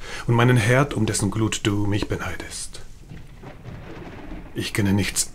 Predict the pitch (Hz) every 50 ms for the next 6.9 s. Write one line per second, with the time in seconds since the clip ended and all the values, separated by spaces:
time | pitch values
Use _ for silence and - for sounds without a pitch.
0 | - - 127 117 110 104 95 98 - - - - - 98 - 98 92 92 - -
1 | - 90 87 90 95 - - - - - - - - - - - - - - -
2 | - - - - - - - - - - - - - - - - - - - -
3 | - - 120 110 113 110 107 113 110 - - - - - 151 135 123 113 107 107
4 | 95 - - 113 117 - - - - - - - - - - - 117 107 107 101
5 | 98 98 98 98 95 110 101 - - 107 104 101 - - - 110 101 95 - 98
6 | 104 101 98 98 98 98 98 95 95 - - - 107 98 101 98 -